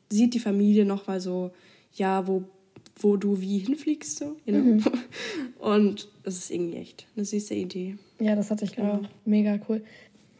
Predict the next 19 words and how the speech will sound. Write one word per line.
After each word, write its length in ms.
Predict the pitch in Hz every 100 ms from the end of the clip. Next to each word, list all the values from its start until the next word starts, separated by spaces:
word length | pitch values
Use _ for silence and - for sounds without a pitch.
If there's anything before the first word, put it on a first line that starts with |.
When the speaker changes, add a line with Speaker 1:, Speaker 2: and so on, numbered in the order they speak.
| - - -
Speaker 2:
Genau, 180 | 226
auf 100 | 220
die 100 | 220
Flugroute 560 | 214 285 302 294 285 269
folgte 420 | - 226 254 254
dann 380 | 208 190 202 202
bei 240 | 196 202
mir 420 | 220 214 208 208 202
so 100 | 208
eine 180 | 202
Art 220 | - 202 202
Vergleichsseite. 800 | - 196 185 190 - 254 247 269
Also 120 | 220
ich 140 | 214
hab 120 | 208
dann 160 | 208 208
auf 100 | 185
einer 300 | - 202 214
Seite 800 | 202 196 196 - 208 196 196 262